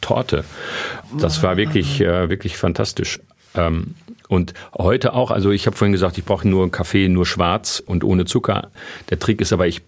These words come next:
Speaker 1: wenn da nicht ein Keks oder ein Stück Streuselkuchen dabei ist, dann
Speaker 2: <laughs>
Speaker 1: bekomme ich schlechte Laune. Also, äh, ich <laughs>
Speaker 2: Verstehe. Bist du auf die Idee gekommen, deiner Mutter so ein paar Rezepte aus den Rippen zu leiern?
Speaker 1: Das war das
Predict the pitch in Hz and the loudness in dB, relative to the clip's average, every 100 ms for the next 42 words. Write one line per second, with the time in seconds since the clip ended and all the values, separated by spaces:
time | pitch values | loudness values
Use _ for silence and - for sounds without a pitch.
0 | - - 101 98 92 90 95 82 - 135 | -12 -4 2 4 4 2 2 0 0 0
1 | - 90 85 80 - 90 - 95 110 110 | 0 2 2 2 0 0 0 0 2 2
2 | - - 95 82 85 87 - 92 85 - | 2 2 4 4 2 0 0 2 2 0
3 | - - - 92 104 101 101 98 - 98 | -4 -4 0 2 2 0 0 0 0 0
4 | 92 101 85 85 85 90 - - - - | 2 2 0 0 0 0 -2 -8 -14 -14
5 | - - - - 82 - 85 - 82 - | -16 -12 -4 -2 -2 -2 -2 -2 -2 -2
6 | - 151 - - - 113 - - - - | 0 0 0 -2 -2 -12 -6 -4 -4 -6
7 | 123 - 110 - - 330 359 262 - - | -10 -6 -8 -4 -2 0 0 -2 0 -2
8 | 226 - 214 160 - 269 277 - - - | 0 0 0 0 0 -2 -2 -6 -8 -10
9 | - 135 208 - 214 - 220 185 208 208 | -10 0 0 2 0 2 2 4 2 0
10 | 208 202 202 180 185 180 202 214 208 180 | 2 4 4 4 4 4 4 4 4 4
11 | 180 160 165 170 170 165 - 170 - 165 | 2 2 0 2 2 0 0 -2 0 0
12 | 147 - 151 139 139 196 208 202 190 196 | 0 2 2 2 2 0 2 2 2 2
13 | 196 262 90 - 92 85 | 2 2 2 4 4 2